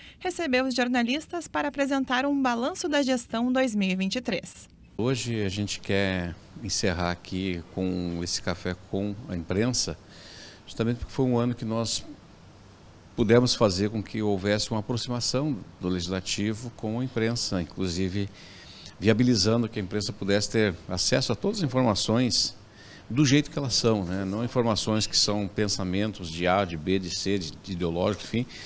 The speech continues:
Speaker 2: mas os projetos e como realmente eles são na sua origem. E depois, claro, pode-se traçar os seus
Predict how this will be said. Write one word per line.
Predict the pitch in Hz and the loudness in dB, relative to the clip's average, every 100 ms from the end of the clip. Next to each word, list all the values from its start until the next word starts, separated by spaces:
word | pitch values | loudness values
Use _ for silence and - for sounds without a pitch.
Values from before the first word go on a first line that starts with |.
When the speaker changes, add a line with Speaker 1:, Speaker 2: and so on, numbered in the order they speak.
| - - - | -14 -14 -4
Speaker 2:
mas | 147 196 | -2 0
os | |
projetos | - 254 196 156 147 - 101 | -2 -2 0 2 2 0 -2
e | 101 | -2
como | - 120 127 104 | 0 0 2 0
realmente | 117 127 113 120 - | 0 2 0 -2 -2
eles | 113 107 | -2 2
são | - 110 107 113 | 2 4 2 2
na | 110 104 | 0 0
sua | - - 107 | -2 -2 0
origem. | 104 98 113 101 85 78 - - - - - - - | 4 6 4 4 0 -6 -12 -20 -20 -18 -18 -18 -4
E | - 277 - - | 0 0 -2 -8
depois, | 349 262 156 160 | -6 0 4 4
claro, | - 113 113 | 4 4 4
pode-se | - 98 - - | 2 2 2 0
traçar | 110 101 104 101 | 0 2 2 0
os | 95 | 0
seus | - 101 90 - - - | -2 -2 -2 -2 -2 -4